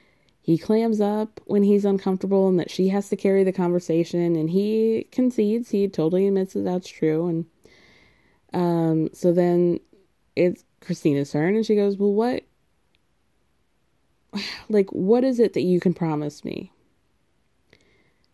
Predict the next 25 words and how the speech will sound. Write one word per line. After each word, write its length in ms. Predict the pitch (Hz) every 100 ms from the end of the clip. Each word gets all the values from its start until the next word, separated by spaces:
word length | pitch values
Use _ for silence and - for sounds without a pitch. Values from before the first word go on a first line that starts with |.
| _ -
The 60 | -
question 340 | 190 190 180
is, 320 | 160 156 - - _ _ _
it's 160 | - 175
like 180 | 170 156
a 220 | 151 -
fill 180 | - 165
in 60 | 139
the 60 |
blank. 300 | - - - _
"What 220 | 180 202
I 120 | 247 269
can, 260 | 277 247 - _ _ - _ _
what 200 | 196 214
I 140 | 254 269
think 200 | 240 220
I 120 | 190
can 160 | 175 165
promise 440 | 220 269 233 -
you 140 | 165 -
is 440 | 147 143 156 -
blank." 440 | - 175 - - _ _ - - - -
And 460 | 180 175 170 170 -
Henry 300 | 185 190 185
says, 320 | 180 180